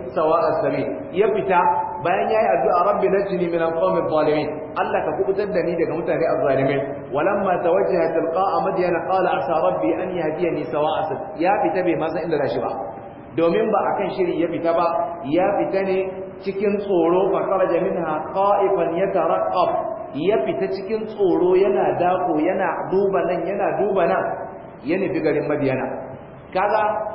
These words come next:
abin da nake so mu gane a nan, Annabi Musa alaihi salatu wassalam, wato ko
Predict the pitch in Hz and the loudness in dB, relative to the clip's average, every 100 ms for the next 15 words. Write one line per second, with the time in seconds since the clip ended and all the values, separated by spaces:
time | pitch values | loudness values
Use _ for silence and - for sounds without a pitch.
0 | - 147 214 247 220 214 196 180 185 160 | -4 -2 0 0 -2 -2 -2 -2 -2 0
1 | 185 190 190 160 185 185 185 185 - - | 0 0 -2 -2 -2 -2 -4 -8 -12 -16
2 | - - - - - 147 165 214 233 190 | -18 -20 -20 -20 -10 -4 -2 0 0 -2
3 | 190 196 208 208 190 175 180 180 180 156 | -2 -2 -2 -2 -2 -4 -2 -4 -2 -4
4 | 165 170 196 190 - - - - - - | 0 2 2 2 -2 -6 -10 -14 -16 -12
5 | 120 147 165 165 175 165 165 226 | -4 0 2 2 2 0 2 2